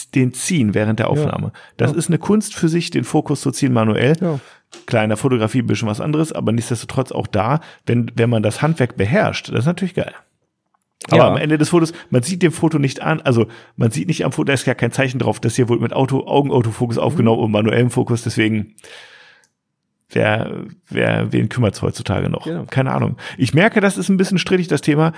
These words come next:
Speaker 1: Lasst mal ein paar Kommentare da bei uns hier irgendwie. Ähm, sagt mal eure Meinung dazu, wie ihr dazu steht.
Speaker 2: Ja.
Speaker 1: Haben wir noch mehr overrated, underrated,
Speaker 2: Ja, natürlich.
Speaker 1: Martin? Ja,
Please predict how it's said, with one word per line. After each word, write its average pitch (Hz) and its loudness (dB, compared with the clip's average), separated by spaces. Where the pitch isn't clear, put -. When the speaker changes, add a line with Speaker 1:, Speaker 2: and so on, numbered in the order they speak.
Speaker 1:
Lasst 151 0
mal 170 0
ein 165 0
paar 165 -2
Kommentare 151 0
da 117 4
bei 110 2
uns 110 0
hier 143 2
irgendwie. 120 0
Ähm, 123 -2
sagt 139 -4
mal 131 0
eure 123 2
Meinung 104 0
dazu, 107 -2
wie 113 0
ihr 98 2
dazu - 0
steht. - -2
Speaker 2:
Ja. - -10
Speaker 1:
Haben - 2
wir 240 2
noch 233 2
mehr 196 2
overrated, 110 4
underrated, 98 2
Speaker 2:
Ja, - -4
natürlich. - 2
Speaker 1:
Martin? - -12
Ja, 120 0